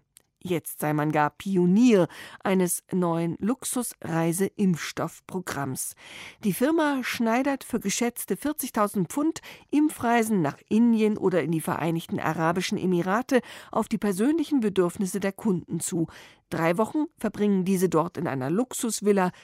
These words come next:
zwischen der ersten und der zweiten Dosis. Wer weiß, vielleicht verleiht ja auch Russlands Präsident Putin für diese Zwecke ausnahmsweise mal seine Datsche. Achtzehntausend Quadratmeter Wohnfläche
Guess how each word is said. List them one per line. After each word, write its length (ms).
zwischen 320
der 160
ersten 480
und 200
der 100
zweiten 380
Dosis. 580
Wer 220
weiß, 380
vielleicht 380
verleiht 340
ja 120
auch 200
Russlands 420
Präsident 440
Putin 560
für 160
diese 320
Zwecke 460
ausnahmsweise 920
mal 320
seine 420
Datsche. 400
Achtzehntausend 720
Quadratmeter 720
Wohnfläche 600